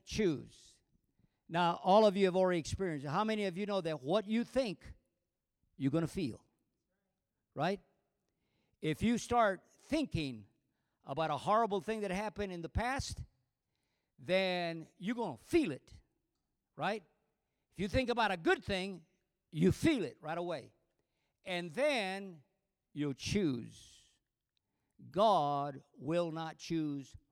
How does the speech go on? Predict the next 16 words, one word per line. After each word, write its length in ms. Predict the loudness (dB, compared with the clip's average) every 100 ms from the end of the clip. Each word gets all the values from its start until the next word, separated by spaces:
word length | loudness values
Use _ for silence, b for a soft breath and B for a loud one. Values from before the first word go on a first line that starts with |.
| _
for 220 | -4 -4 -4
us. 560 | -8 -8 -14 -18 -20 -20 _ _ _ _ _ _ _
So 280 | 0 2
people 800 | 4 4 4 0 -2 -2 -4 -8 -16 _ _ _ _ _
are 720 | 0 2 2 2 0 -2 -6 -8
living 580 | -4 0 0 0 -4 -6
the 100 | -8
type 380 | -6 -6 -4 -6
of 160 | -6
life 280 | -4 -4 -4
they're 160 | -6 -4
living, 480 | -4 -4 -6 -8 -12 _ _ _ _ -10
and 180 | -8
they 160 | -4 -6
blame 400 | -4 -6 -6 -6
God 440 | -4 -4 -6 -10